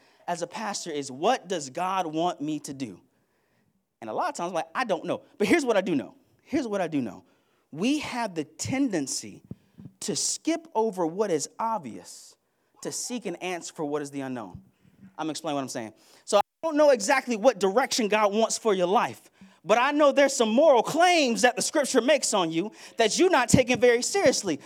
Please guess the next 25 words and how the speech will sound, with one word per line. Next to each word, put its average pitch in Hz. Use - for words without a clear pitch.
But 247
for 233
some 339
reason, 302
you 320
want 294
God 277
to, 294
to 175
show 247
you 330
what 302
to 330
do. 359
And 262
I'm 302
just 311
saying, 262
well, 277
do 440
what's 381
clear. 330
Do 554
what's 554
clear. 494